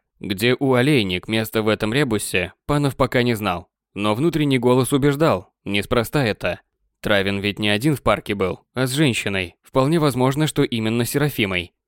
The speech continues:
Хулиганы её видели, могли отомстить. Не все, двое физически не способны были это сделать,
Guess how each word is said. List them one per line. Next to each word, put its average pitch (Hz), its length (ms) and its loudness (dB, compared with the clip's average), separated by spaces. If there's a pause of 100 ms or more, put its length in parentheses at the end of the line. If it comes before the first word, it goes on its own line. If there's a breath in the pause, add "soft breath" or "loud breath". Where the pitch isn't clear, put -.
(240 soft breath)
Хулиганы 104 520 0
её 123 240 2
видели, 117 500 0 (100)
могли 117 300 0
отомстить. 127 640 -2 (420)
Не 123 180 2
все, 110 440 0 (120)
двое 107 420 0
физически 131 540 -2
не 127 100 0
способны 120 520 0
были 98 180 0
это 107 180 0
сделать, 110 440 -2